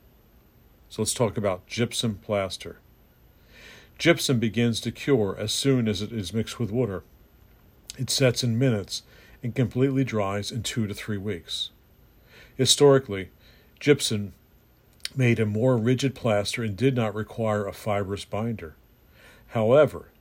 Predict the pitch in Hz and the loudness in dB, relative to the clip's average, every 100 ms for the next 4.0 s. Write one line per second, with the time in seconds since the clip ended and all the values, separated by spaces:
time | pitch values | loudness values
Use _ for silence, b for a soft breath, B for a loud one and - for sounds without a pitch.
0 | _ B B B - 120 135 - 143 147 | _ B B B -2 0 2 2 0 2
1 | 135 117 - - 117 113 107 104 117 117 | 2 2 0 -4 -2 0 -2 -4 -4 -4
2 | 101 - - 107 95 92 92 104 110 113 | -6 -10 -8 -8 -6 -4 -2 -2 -4 -6
3 | 98 117 - 107 - 127 123 120 101 | -6 -4 -4 -4 -2 -2 0 -4 -8